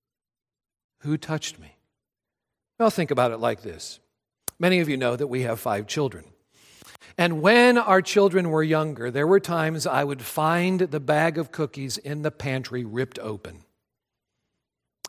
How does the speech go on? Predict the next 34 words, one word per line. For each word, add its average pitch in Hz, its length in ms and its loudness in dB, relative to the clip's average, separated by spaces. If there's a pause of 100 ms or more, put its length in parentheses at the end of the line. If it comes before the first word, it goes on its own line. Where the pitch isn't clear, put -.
and 117 180 -6
cookies 110 400 -10
missing. 101 460 -10 (1700)
And 185 100 0
so 190 140 6
I'd 175 160 6
go 180 180 6
find 180 400 2
the 170 60 -6
kids, 175 500 0
and 156 240 -6 (240)
four 185 340 6
of 180 80 6
the 175 80 0
kids, 175 440 0
they 170 140 2
have 165 180 2
clean 175 360 -2
faces, 165 800 -2 (220)
and 165 180 0
the 156 160 4
other 170 180 4
one 170 260 2
has 160 220 0
a 151 80 -2
guilty 156 400 0
look 156 300 2
with 147 100 -6
chocolate 160 460 2
smeared 151 420 -4
all 139 200 0
over 131 240 -4
his 135 160 -6
face. 110 420 -12